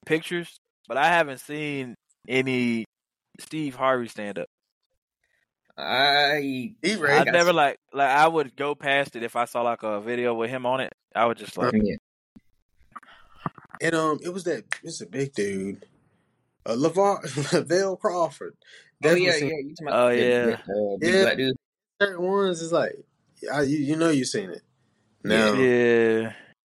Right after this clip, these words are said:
Speaker 3: and, but I can't recall. I'm, I'm not even lying. I can't recall.
Speaker 1: Not a single one.
Speaker 3: And that junk hit me, though, when he said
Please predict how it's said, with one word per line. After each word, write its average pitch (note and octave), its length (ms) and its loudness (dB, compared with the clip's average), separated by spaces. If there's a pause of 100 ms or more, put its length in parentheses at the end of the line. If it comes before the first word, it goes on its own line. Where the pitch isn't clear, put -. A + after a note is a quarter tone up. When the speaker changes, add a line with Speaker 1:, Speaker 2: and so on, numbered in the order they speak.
(140)
Speaker 3:
and, D#3 240 2
but A2+ 300 -2 (100)
I A#2+ 160 -4
can't B2 300 -6
recall. G3 720 -2
I'm, D3 280 -2
I'm E3+ 200 2
not F#3+ 160 0
even G3 220 -2
lying. A3+ 480 -4
I C#3 120 -6
can't D3 320 -4
recall. F3 600 -2
Speaker 1:
Not C3+ 280 -2
a A#2 120 2
single D3+ 500 -6
one. D#3 420 -4 (460)
Speaker 3:
And E3 180 -4
that E3+ 320 2
junk E3+ 280 -2
hit F3 260 -2
me, B2+ 320 -6
though, G#2+ 200 -2
when A2 160 -4
he C3+ 120 0
said G2+ 380 -4